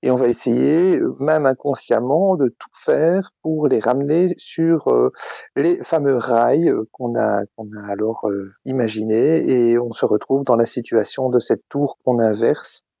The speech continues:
qui est, euh, pour moi, la, la, la pire chose qu'on puisse faire en jeu de rôle.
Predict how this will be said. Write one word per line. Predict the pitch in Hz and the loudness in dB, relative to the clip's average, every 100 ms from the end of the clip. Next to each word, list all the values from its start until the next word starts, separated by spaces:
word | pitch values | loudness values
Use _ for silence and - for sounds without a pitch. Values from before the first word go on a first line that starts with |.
| - | -16
qui | - 113 | -6 0
est, | 123 120 | 2 2
euh, | 101 95 107 - - | 0 -4 -10 -18 -10
pour | 113 | -2
moi, | 131 | 0
la, | 113 95 | -2 -8
la, | 101 | -16
la | 101 - _ - | -18 -20 _ -6
pire | 190 175 | 0 0
chose | - 135 127 | 2 0 0
qu'on | - | -8
puisse | 113 117 | -8 -6
faire | - 127 110 | 0 0 0
en | |
jeu | 107 113 | -4 -6
de | 113 | 0
rôle. | 147 185 226 | 2 4 2